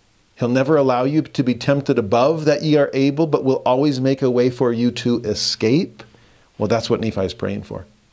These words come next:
"Please always show me the escape route. I'll take it every time." He says, "Wilt thou make my path straight before me?" 'Cause that's the fastest way to get back to God.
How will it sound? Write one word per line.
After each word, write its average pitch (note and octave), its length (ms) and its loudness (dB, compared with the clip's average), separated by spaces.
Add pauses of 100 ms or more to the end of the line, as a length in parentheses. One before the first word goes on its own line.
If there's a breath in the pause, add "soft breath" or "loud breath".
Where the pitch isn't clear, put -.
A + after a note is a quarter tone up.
"Please A#2 380 -4 (120)
always D3 400 2
show C#3 180 -2
me C3+ 140 -2
the A#2 140 -4
escape B2 600 -4 (180)
route. G2+ 440 -2
I'll A#2+ 180 0
take C#3 380 -2
it - 240 -6 (560 soft breath)
every C#3+ 280 2
time." A2+ 440 -4 (840 soft breath)
He D3+ 100 -2
says, C#3 240 2
"Wilt E3 220 2
thou D3+ 140 2
make D#3 240 0
my D3+ 160 0
path C#3 400 -4
straight - 680 -2 (300 loud breath)
before A2+ 380 -4
me?" F2+ 180 -12 (480)
'Cause G#2 140 -6
that's D3 160 -2
the A#2 80 -2
fastest - 500 -4
way A2 120 0
to G2 60 -4
get G2+ 120 -4
back G2 180 -6
to G2 80 -6
God. G2 320 -4